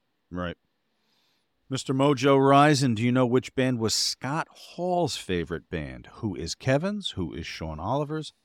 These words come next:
Styx isn't my favorite band, but they are the song I'm listening to while asking this question." Okay, Mister Mojo Rising.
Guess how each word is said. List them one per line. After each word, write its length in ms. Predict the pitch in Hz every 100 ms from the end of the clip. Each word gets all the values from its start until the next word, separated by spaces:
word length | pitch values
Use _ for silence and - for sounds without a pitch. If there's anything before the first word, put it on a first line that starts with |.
| _
Styx 500 | - - - 247 - -
isn't 240 | 120 101
my 160 | 87 76
favorite 440 | 139 143 110 -
band, 300 | 73 73 92 _ _ _
but 180 | 87 -
they 180 | 117 120
are 140 | 117
the 120 | 104 92
song 400 | - 131 139 139
I'm 140 | 135
listening 440 | 135 - 143 131 120
to 140 | 139
while 240 | 120 98 101
asking 420 | 110 - 107 95
this 160 | 90 -
question." 420 | 98 78 - 67
Okay, 380 | 73 - 80 87
Mister 240 | 82 - 80
Mojo 340 | 78 76 76
Rising. 480 | 78 101 139 143 156